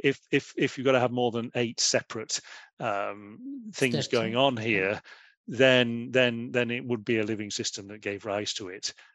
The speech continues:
Speaker 1: And if we can detect something that requires at least eight different steps to make it, then we can be fairly sure it was made by life and not made by a non-living system, which is only capable of doing, let's say, three or four steps. Um, that's probably a dreadful,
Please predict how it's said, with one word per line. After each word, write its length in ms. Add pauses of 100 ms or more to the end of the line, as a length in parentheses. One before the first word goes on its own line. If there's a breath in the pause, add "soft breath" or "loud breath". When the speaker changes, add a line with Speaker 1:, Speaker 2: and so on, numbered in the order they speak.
(120 soft breath)
Speaker 1:
And 160
if 100
we 140
can 140
detect 380
something 360
that 80
requires 400
at 100
least 280
eight 180
different 320
steps 280
to 80
make 300
it, 120
then 120
we 80
can 140
be 60
fairly 280
sure 240
it 80
was 140
made 180
by 140
life 400
and 100
not 240
made 160
by 160
a 40
non-living 520
system, 320
which 160
is 80
only 160
capable 400
of 60
doing, 220
let's 180
say, 120
three 220
or 80
four 220
steps. 420 (680 loud breath)
Um, 420 (180)
that's 260
probably 560 (220)
a 60
dreadful, 560